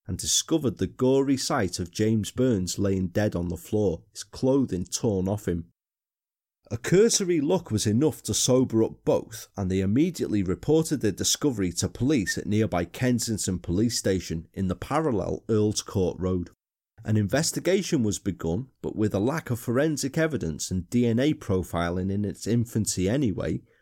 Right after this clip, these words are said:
plus no one who may have noticed Lupo and James Burns leaving the Colerne together imparting this information to police, the investigation rapidly hit a brick wall,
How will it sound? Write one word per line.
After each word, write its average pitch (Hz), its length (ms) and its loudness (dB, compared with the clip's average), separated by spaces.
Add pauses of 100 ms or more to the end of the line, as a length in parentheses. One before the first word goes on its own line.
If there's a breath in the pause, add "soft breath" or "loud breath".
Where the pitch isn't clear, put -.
plus - 300 0
no 151 240 4
one 131 240 2
who 113 100 4
may 123 180 4
have 110 180 0
noticed 131 640 0
Lupo 104 480 0
and 104 140 -2
James 98 360 0
Burns 90 420 -2
leaving 143 420 0
the 98 60 0
Colerne 95 500 0
together 87 560 -2
imparting 104 600 -2
this 95 200 -2
information 104 640 -2
to - 140 -6
police, 113 760 -4 (420)
the 107 100 -2
investigation 131 920 0
rapidly 110 460 -2
hit 113 300 -4
a 107 40 0
brick 127 380 -4
wall, 135 400 0